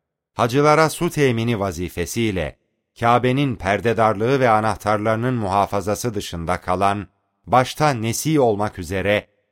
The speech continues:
Mekke ve hac idaresine dair cahiliye çağı kurumlarını ve uygulamalarını kaldırdığını ilan etti. Kendisini dinleyen ashabına sık sık, "Tebliğ ettim mi?"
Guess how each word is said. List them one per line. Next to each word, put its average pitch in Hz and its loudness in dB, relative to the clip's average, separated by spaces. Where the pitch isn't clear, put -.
Mekke 139 0
ve 107 4
hac 113 0
idaresine 107 0
dair 101 0
cahiliye 113 2
çağı 107 2
kurumlarını 104 -4
ve 117 2
uygulamalarını 104 -2
kaldırdığını 101 0
ilan 82 -2
etti. 73 -10
Kendisini 156 0
dinleyen 117 0
ashabına 90 -2
sık - -4
sık, 117 -6
"Tebliğ 131 2
ettim 147 0
mi?" 101 -2